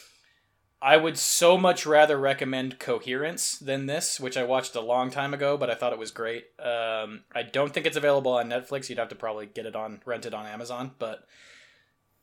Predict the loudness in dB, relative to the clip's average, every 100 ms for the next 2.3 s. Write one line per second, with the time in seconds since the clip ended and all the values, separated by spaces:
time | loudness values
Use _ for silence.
0 | 0 4 4 2 2 4 4 2 0 -2
1 | -2 -6 -4 -8 -8 -10 -10 -12 -14 -12
2 | -10 -10